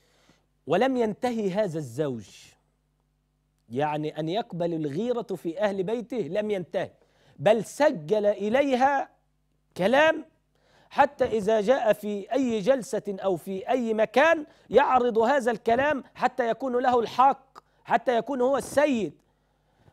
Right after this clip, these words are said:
فقلت: سبحان الله، أين توجد الغيرة؟ ولا حول ولا قوة إلا بالله العلي العظيم. أسباب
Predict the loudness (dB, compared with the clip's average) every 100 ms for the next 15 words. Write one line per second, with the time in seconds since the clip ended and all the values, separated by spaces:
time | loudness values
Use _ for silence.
0 | _ -12 -8 -8 -6 -10 -10 -14 -10 -8
1 | -8 -10 -12 -12 -14 -4 -2 -2 -6 -6
2 | -4 -4 -4 -4 0 0 0 -4 -12 _
3 | _ _ _ _ _ 0 2 2 2 -2
4 | -2 -2 -4 -2 0 0 -2 0 0 0
5 | 0 0 -2 -2 -2 -4 -6 -8 -10 _
6 | _ _ _ _ 2 2 -2 4 6 8
7 | 4